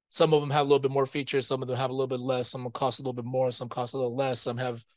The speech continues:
are a little bit more user-friendly in this area and some less in here. So, I mean, there's a, there's a lot of different things. And some of them I, I didn't stick with very, for very long, and I, I'd let it go. So that, but the thing is, in doing all of that and trying all these different ones, which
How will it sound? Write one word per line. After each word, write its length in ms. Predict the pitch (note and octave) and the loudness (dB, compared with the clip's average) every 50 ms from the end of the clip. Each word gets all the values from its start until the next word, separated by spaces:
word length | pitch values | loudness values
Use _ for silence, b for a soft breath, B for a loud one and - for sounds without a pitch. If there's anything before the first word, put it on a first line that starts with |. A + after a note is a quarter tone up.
| _ _ _ _ | _ _ _ _
are 40 | C#3+ | -2
a 20 | C#3 | 4
little 140 | C#3+ C#3+ | 4 4
bit 120 | C3+ C3+ C3 | 4 4 2
more 140 | C#3 C3 C3 | 2 0 2
user-friendly 580 | C3 C#3 B2+ A2+ - - - C#3 C3 C3 B2+ | 0 -2 -2 -4 -4 -2 -2 -2 0 -2 -4
in 80 | A#2+ A2+ | -2 -2
this 200 | C3 B2+ - - - | 0 0 0 0 0
area 420 | D3+ C3 B2+ B2+ B2 B2 B2+ B2+ | 2 2 2 2 2 2 2 0
and 80 | A#2+ A2+ | 2 0
some 300 | - C#3 B2 B2 B2 - | 0 -2 -2 -6 -8 -12
less 300 | - C3 B2 B2 A#2+ - | -8 -6 -4 -2 -2 -2
in 60 | D3 A#2+ | -2 -2
here. 240 | B2 B2+ A#2+ A2+ A2+ B B B B _ | -2 -2 -2 -2 -4 B B B B _
So, 120 | - A3+ | 4 4
I 40 | G#3 | 6
mean, 120 | F#3+ F#3 E3 | 6 6 6
there's 180 | G3+ G3 F3 | 6 6 6
a, 80 | F#3+ G#3 G3+ | 4 0 2
there's 180 | E3+ F#3+ F3+ E3 | 2 2 4 6
a 20 | |
lot 120 | F#3 F3+ | 6 6
of 60 | F3 D#3 | 6 4
different 180 | D#3 - - | 0 -2 -2
things. 160 | E3+ D3+ B2+ | -4 -4 -4
And 100 | B2+ B2 | -2 -2
some 240 | - - - E3 E3 | 2 4 4 4 4
of 60 | D#3 | 4
them 160 | D#3 D#3+ D#3 D3+ | 2 4 4 4
I, 100 | D3+ - | 2 2
I 100 | - C#3+ | 2 0
didn't 180 | C#3+ D#3 D3 B2+ | 2 2 0 0
stick 220 | - - D#3 D3+ | 2 0 2 2
with 100 | D#3 C#3 | 2 2
very, 160 | C3 C#3+ C#3+ C3+ | 4 2 2 2
for 120 | - D3 | -2 0
very 220 | C#3 C#3+ C#3+ C3+ | 2 4 4 4
long, 460 | B2+ B2+ C#3 C#3 B2+ A2 A2 A#2 C3 - _ _ _ _ _ _ | 4 2 4 4 4 2 0 -4 -8 -10 _ _ _ _ _ _
and 80 | - A#2+ | -4 -2
I, 120 | A#2 A2+ - | -2 -2 0
I'd 140 | - B2 A#2 | 0 0 0
let 220 | A2 A2+ B2+ B2+ | 2 0 0 0
it 80 | B2+ A2+ | 0 0
go. 180 | G#2+ D#3 C#3+ B2+ | 2 2 2 2
So 140 | - C#3+ | 2 0
that, 160 | B2+ B2+ - _ | 0 -2 -2 _
but 140 | D3+ D3 | -4 -2
the 60 | - C3 | -2 -2
thing 200 | - E3+ D3+ D3+ | -2 0 2 2
is, 120 | D3 D3 b b b b b b _ _ | 0 -2 b b b b b b _ _
in 280 | - D#3 D3+ D3 D3+ D#3+ _ _ | -4 -2 -2 -2 -2 -4 _ _
doing 200 | - F#3+ F#3+ F3+ | 2 4 4 4
all 260 | - - D3+ D#3 D#3+ D3 | 4 4 6 6 6 6
of 100 | B2+ A#2+ | 4 4
that 300 | C3 B2+ A#2 G#2+ - - _ - | 4 4 4 2 -2 -6 _ -8
and 120 | - A2+ | -6 -6
trying 260 | - - D3 C#3+ C#3+ | 0 2 2 2 2
all 80 | C#3 C3 | 0 -2
these 140 | C3 A#2 A2 | -2 -4 -4
different 220 | C3 A2+ A#2 B2+ | -4 -6 -4 -6
ones, 120 | A#2+ G#2+ A#2 | -6 -6 -6
which 220 | A#2+ A2 - - | -8 -8 -8 -12